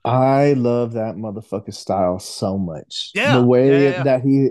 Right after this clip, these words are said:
Speaker 1: he fights with two lightsabers with one arm
Speaker 2: I,
Speaker 1: and
Speaker 2: I was
Speaker 1: just
Speaker 2: gonna
Speaker 1: uses
Speaker 2: say that you don't even need another <laughs> arm.
Speaker 1: Bro, and he just uses the Force for, like, the second one. That's
Speaker 2: Yep,
Speaker 1: so
Speaker 2: yep.
Speaker 1: dope.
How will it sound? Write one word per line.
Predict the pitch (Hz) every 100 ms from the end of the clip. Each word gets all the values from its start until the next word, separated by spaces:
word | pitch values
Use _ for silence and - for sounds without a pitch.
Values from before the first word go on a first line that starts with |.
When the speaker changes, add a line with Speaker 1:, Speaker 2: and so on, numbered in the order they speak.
| -
Speaker 1:
he | 120 151
fights | 120 135 131
with | 143 -
two | - 143 139
lightsabers | 131 131 - 143 143 143 139
with | 123 117
one | 113 123 131
arm | 120 147 165 180 160
Speaker 2:
I, | 185 170
Speaker 1:
and | 160
Speaker 2:
I | 226
was | 247
Speaker 1:
just |
Speaker 2:
gonna | 240 143
Speaker 1:
uses |
Speaker 2:
say | 131 143 240 233
that | 175
you | 185 233
don't | 262 240
even | 226 190 175
need | 185 220 226
another | 180 - - 254
<laughs> | 254 -
arm. | - 170
Speaker 1:
Bro, | 151 170 170 165 160 160
and | 156 170 165
he | 175
just | 151 175 170
uses | 175 185 165 170
the | 165
Force | 151 131 151 -
for, | 165
like, | 147 143
the | 139
second | - 131 156 151
one. | 165
That's | 151 143 -
Speaker 2:
Yep, | 165 175 -
Speaker 1:
so | 151 135
Speaker 2:
yep. |
Speaker 1:
dope. | 127 131 131